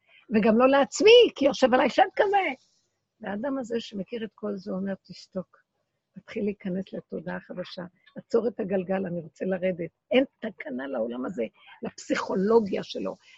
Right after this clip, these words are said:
העולם הזה, אני לא מדברת על הבריאה שבו, בריאה יפהפייה, הכל, לא חסר כאן כלום. זה הלכלוך של המוח. לרדת, לרדת, לרדת, ולא הוללות,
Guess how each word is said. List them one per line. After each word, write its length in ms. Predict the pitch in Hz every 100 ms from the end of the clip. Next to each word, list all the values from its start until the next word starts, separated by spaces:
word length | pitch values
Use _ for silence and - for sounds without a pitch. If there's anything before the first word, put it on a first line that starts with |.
| -
העולם 280 | 185 208 285
הזה, 240 | 202 247
אני 140 | 202
לא 60 | 202
מדברת 300 | 247 269 233
על 100 | 214
הבריאה 460 | 175 175 233 185 180
שבו, 300 | - 175 165 196
בריאה 260 | 185 190
יפהפייה, 680 | 233 _ 185 180 - 196 196
הכל, 320 | - - 247 302 _ _ _ -
לא 100 | 220
חסר 280 | - - 208
כאן 180 | - 175
כלום. 260 | 202 170 165 _ _ -
זה 140 | 185
הלכלוך 500 | 170 196 - 214 233
של 160 | - 359
המוח. 560 | 349 440 302 - - _ _ _ _ _ _ _ _ _ _ _ -
לרדת, 440 | 190 226 208 -
לרדת, 420 | 202 202 202 196
לרדת, 400 | 190 175 175 - - 190
ולא 240 | 196 233 - 202 208 170
הוללות, 500 | 185 185 202 302